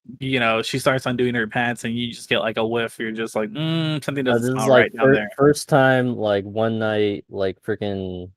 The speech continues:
Speaker 2: stand type of shit.
Speaker 1: Yeah. Do you, do you,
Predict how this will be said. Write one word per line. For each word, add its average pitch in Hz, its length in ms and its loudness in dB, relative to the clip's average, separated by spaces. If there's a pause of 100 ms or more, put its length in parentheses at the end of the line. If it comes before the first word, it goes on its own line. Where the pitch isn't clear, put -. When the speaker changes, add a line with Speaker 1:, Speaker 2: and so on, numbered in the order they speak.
Speaker 2:
stand 95 560 -2 (160)
type 101 220 2
of 101 60 -10
shit. 101 380 -2 (240)
Speaker 1:
Yeah. 113 500 0 (2750)
Do 127 100 0
you, 120 380 2 (140)
do 135 100 -2
you, 123 600 2